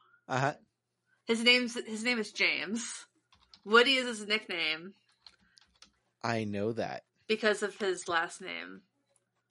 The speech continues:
Speaker 2: So to say his name is Woody Morwood just means that he's taken the nickname based on his last name.
Speaker 1: Well, yes, and he's a really <laughs> funny guy.
Speaker 2: That is, that is so funny. I like, I really like that. But, like, it would be like me naming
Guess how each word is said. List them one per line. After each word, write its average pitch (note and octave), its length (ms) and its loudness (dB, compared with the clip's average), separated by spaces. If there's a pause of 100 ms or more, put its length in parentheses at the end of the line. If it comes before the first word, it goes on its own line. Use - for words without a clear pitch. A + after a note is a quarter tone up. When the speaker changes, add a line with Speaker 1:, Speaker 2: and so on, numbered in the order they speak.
(120)
Speaker 2:
So A3 180 2
to G#3 80 2
say A3+ 140 2
his G#3 100 2
name G#3 140 -4
is F#3 140 -8
Woody F#3 260 0
Morwood E3+ 580 -2 (260)
just G3+ 220 -8
means F3 560 -6
that F3+ 100 -4
he's F#3 160 -4
taken F3+ 280 0
the E3+ 60 -2
nickname D#3+ 440 -4
based - 200 -4
on E3+ 80 -10
his E3 140 -10
last D#3 320 -2
name. E3+ 380 -10 (880)
Speaker 1:
Well, D3 100 2
yes, D3+ 320 0
and B2+ 80 -4
he's D3+ 220 0
a A#2+ 100 4
really G#2 360 -2
<laughs> - 20 0
funny C#3 380 0
guy. C#3 480 0 (240)
Speaker 2:
That B3+ 160 8
is, F4+ 100 2
that G4 300 10
is - 100 -6
so F#4 180 6
funny. F4 380 4
I G#3 140 2
like, B3+ 300 2
I B3 100 6
really A#3+ 420 0
like A3+ 320 -4
that. - 380 -2 (440)
But, C4+ 160 6
like, C#4 160 6
it C#4+ 80 4
would C#4+ 140 2
be D#4 80 6
like C#4+ 160 4
me C4 160 0
naming A#3+ 540 2